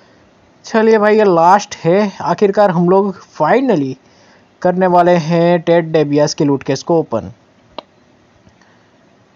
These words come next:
अली मिल चुका है overdrive में, मतलब कि जितने भी यार टू स्टार हैं उतने में तो अभी हाल मेरे पास एटलीस्ट है ही यहाँ पर। Last में भाई Ted DeBiase की loot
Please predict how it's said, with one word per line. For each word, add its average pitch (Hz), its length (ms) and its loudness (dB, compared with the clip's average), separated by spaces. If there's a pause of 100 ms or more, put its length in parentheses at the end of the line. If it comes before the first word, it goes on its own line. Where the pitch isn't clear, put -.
(920)
अली 175 220 4
मिल 190 220 2
चुका 175 280 0
है 175 200 2
overdrive 156 640 2
में, 123 260 -8 (1400)
मतलब 151 360 -4
कि 165 60 -2
जितने 156 300 -2
भी 165 120 2
यार 160 80 4
टू 160 200 0
स्टार 160 340 2
हैं 165 200 0 (680)
उतने 175 360 -2
में 175 120 0
तो 180 140 0
अभी 175 140 2
हाल 165 200 0
मेरे 165 180 2
पास 165 260 0
एटलीस्ट 170 460 -2
है 147 300 -4
ही 175 200 0
यहाँ 156 320 0
पर। 143 220 -4 (920)
Last 165 420 2
में 214 220 2
भाई 190 160 4 (500)
Ted 190 300 2
DeBiase 175 480 2
की 180 200 0
loot 151 360 -2